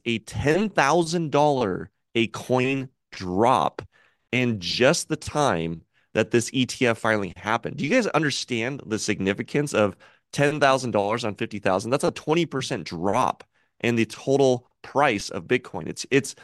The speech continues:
enormous. And so had you bought during that news announcement, you would be screaming at your returns right now. You would be, uh,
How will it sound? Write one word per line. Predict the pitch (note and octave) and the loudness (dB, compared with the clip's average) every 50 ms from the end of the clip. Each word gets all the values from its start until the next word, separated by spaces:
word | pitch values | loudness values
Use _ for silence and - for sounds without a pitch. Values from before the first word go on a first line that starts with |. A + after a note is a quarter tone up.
| - - _ _ | -20 -20 _ _
enormous. | - B2+ B2 A#2 A2+ B2+ E3+ G3 F3 G#2 - - - - - _ _ _ _ _ _ _ _ _ _ _ _ _ _ _ _ _ _ - | -8 -6 -6 -2 0 2 2 2 2 0 -2 -6 -10 -14 -16 _ _ _ _ _ _ _ _ _ _ _ _ _ _ _ _ _ _ -8
And | B2 B2 | -6 0
so | - D#3+ D3+ | 2 2 2
had | C#3+ F#3 A3 A3+ | 4 2 0 0
you | B3 E3+ | -2 -2
bought | A#2+ - D3+ D#3 G#2 - - _ _ _ _ _ _ _ _ _ _ _ _ _ _ _ _ _ _ _ _ _ _ _ _ _ _ _ _ | 0 0 2 2 0 -2 -6 _ _ _ _ _ _ _ _ _ _ _ _ _ _ _ _ _ _ _ _ _ _ _ _ _ _ _ _
during | - B2+ C#3 D3+ D3+ D3+ D3 C#3+ A#2+ - _ _ _ _ - | 0 2 2 4 2 2 0 -4 -6 -10 _ _ _ _ -2
that | B2 B2 C3+ C3+ A#2+ - _ - | 0 2 2 2 0 -2 _ -12
news | G2+ G#2 A#2 C#3 E3 F#3 G#3+ G#3+ D#3 | -10 -6 -2 0 0 0 0 -2 -4
announcement, | A#2+ F#2 F#2+ F2 E2 F2+ - - F#2+ F#2 F#2 - _ - - - _ _ - | -4 -6 -6 -6 -6 -8 -8 -6 -6 -6 -6 -6 _ -18 -20 -20 _ _ -2
you | A2+ D#3 A3 | 2 4 6
would | C4 C#4+ A#3 F3 | 6 6 4 2
be | E3 F#3+ F3+ | 0 0 0
screaming | E3 - - - - C#3+ E3+ G3+ G3+ F#3+ D3+ A2 D2 C2 - - _ _ _ _ _ _ _ _ _ _ | 0 0 -2 -2 0 2 2 4 4 2 0 0 -4 -6 -12 -18 _ _ _ _ _ _ _ _ _ _
at | - A#2 B2 G#2+ | -2 -2 -2 0
your | - C3 | 0 0
returns | B2 B2 A2 - - C3+ C3 A#2 G#2 E2+ | 2 0 0 0 0 0 0 0 0 -2
right | F#2+ F#2 E2 E2 | -4 -4 -4 -6
now. | D#2+ C#2+ | -6 -8
You | D#2+ F2 A2+ - | -8 -4 -2 0
would | F#3 G3+ E3+ B2 | 2 2 2 0
be, | - C#3 C3 B2+ A#2+ - - _ _ _ _ _ _ _ _ _ _ - | -2 -2 0 0 -2 -2 -6 _ _ _ _ _ _ _ _ _ _ -2
uh, | G#2+ G#2+ G2+ G2 F#2 F2+ E2 - | 0 2 2 2 2 2 0 -2